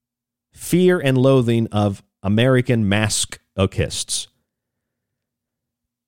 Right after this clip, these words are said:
And I named the show Cultural B D S M because I thought, okay, bondage, discipline, sadism, and masochism, masochism, or masochism,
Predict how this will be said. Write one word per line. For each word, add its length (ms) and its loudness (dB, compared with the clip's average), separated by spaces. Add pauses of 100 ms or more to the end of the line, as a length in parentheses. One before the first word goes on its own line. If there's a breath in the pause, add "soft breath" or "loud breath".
(180)
And 100 0
I 60 2
named 220 2
the 60 2
show 220 2
Cultural 380 0
B 120 0
D 140 2
S 160 -2
M 100 2
because 300 -2
I 80 2
thought, 260 0
okay, 220 0
bondage, 500 0
discipline, 460 -2
sadism, 500 0
and 100 0
masochism, 600 0
masochism, 800 -2
or 120 -2
masochism, 800 -2